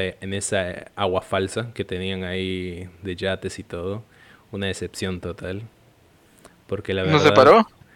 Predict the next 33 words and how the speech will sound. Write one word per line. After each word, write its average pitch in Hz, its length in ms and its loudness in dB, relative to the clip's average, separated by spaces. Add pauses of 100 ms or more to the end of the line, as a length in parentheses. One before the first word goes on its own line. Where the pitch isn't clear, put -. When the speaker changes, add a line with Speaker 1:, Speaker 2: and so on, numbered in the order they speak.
(260)
Speaker 1:
No, 101 220 -4
mano, 95 280 -2
no 104 120 -4
se 101 160 -6
paró, 98 360 -4
no 98 120 -6
se 101 140 -6
paró, 92 300 -4
porque 95 280 -6
yo 101 140 0
pensaba 104 640 0 (420)
que 85 720 -6 (140)
la 110 180 2
zona 110 380 0
vip 107 280 0
donde 95 280 -4
había 95 480 -4 (240)
los 98 180 -6
yates 101 460 2
y 95 60 -8
todo, 107 420 -2 (400)
pensaba 104 380 0
que 104 100 -2
iba 101 100 4
a 92 40 2
haber 95 200 2
agua, 98 340 0 (220)
pero 92 160 -6
al 90 100 -4
final 95 300 -8
fue 90 180 -6
agua 90 200 -4
falsa. 92 480 -8